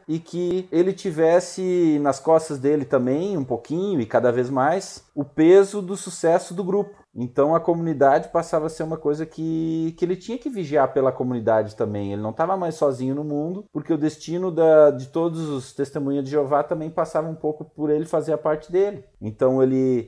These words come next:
tava organizado num sistema assim meio hierárquico, que ele ia ganhando mais, mais pessoas pra seguir,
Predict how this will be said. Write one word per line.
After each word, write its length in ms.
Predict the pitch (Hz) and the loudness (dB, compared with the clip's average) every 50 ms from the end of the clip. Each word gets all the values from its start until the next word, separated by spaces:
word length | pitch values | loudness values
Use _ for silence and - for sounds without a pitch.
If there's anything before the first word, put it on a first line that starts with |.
| - | 0
tava 200 | - 127 123 135 | 0 2 2 4
organizado 580 | 131 127 123 131 131 127 117 135 131 135 135 127 | 4 4 4 4 4 4 4 4 4 4 2 0
num 180 | 135 139 135 131 | -4 -4 -4 -4
sistema 380 | - 131 - - 143 139 139 | -8 -10 -8 -6 -4 -2 -2
assim 240 | 127 135 - 139 139 | -4 -6 -6 -8 -4
meio 180 | 135 127 131 131 | -2 -2 -2 0
hierárquico, 680 | 127 131 135 135 135 139 151 165 165 - - - 127 120 | 0 2 2 2 4 4 2 2 0 -4 -12 -12 -12 -8
que 120 | - 131 | -2 0
ele 220 | 127 120 117 113 | 0 0 2 2
ia 80 | 123 123 | 2 2
ganhando 400 | 113 117 117 117 123 123 123 123 | 2 2 0 0 0 -2 -2 -4
mais, 720 | 123 120 113 110 113 110 110 104 98 - - - - _ _ _ _ - | -2 -2 -2 -2 -2 -2 -4 -6 -6 -10 -16 -20 -20 _ _ _ _ -12
mais 280 | 104 110 113 117 117 - | -6 -4 -4 -4 -4 -2
pessoas 420 | - 117 - - - 123 117 117 | -4 -6 -4 -4 -2 -4 -4 -4
pra 180 | - - 107 104 | -4 -6 -6 -6
seguir, 800 | - - 151 147 143 151 165 175 175 175 175 165 170 170 170 | -4 -4 -6 -6 -6 -6 -6 -2 2 2 2 2 2 -2 -6